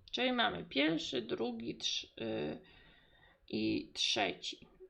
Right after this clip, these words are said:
Teraz wiemy, że pierwszy do drugiego daje nam stosunek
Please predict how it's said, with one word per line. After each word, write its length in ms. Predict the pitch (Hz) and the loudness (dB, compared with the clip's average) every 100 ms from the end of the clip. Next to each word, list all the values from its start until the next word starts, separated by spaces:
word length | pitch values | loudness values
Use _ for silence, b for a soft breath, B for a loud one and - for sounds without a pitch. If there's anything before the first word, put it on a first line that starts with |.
| 254 | 0
Teraz 320 | 277 285 262 | 4 6 4
wiemy, 220 | 247 233 | 2 0
że 160 | 220 208 | 0 -2
pierwszy 480 | - 262 262 - | 2 2 2 0
do 140 | 220 208 | 0 0
drugiego 560 | 214 220 208 123 - | 0 -2 0 0 2
daje 240 | 113 110 110 | 2 0 0
nam 220 | 107 208 | -2 -2
stosunek 800 | - 127 - 226 107 - - | -6 -10 -6 -2 -2 -4 -8